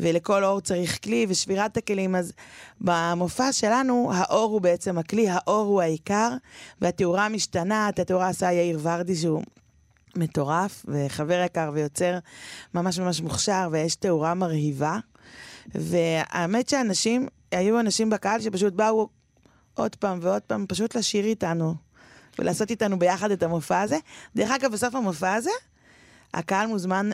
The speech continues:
לקום על הרגליים, ואני מנחה מדיטציה בתנועה, ועושה איתנו.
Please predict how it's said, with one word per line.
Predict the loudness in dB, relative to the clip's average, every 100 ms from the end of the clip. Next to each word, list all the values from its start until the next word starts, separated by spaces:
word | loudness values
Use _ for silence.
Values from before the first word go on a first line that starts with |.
| -2
לקום | -2 -2 0 0
על | 2
הרגליים, | 0 -2 -2 -2 -4 -6
ואני | -4 -2 0
מנחה | 0 0 0 0
מדיטציה | 0 0 0 -2 -2 -2
בתנועה, | 0 -2 -2 -2 -2 -8 _ _ -6
ועושה | -4 -2 -2
איתנו. | -2 -4 -6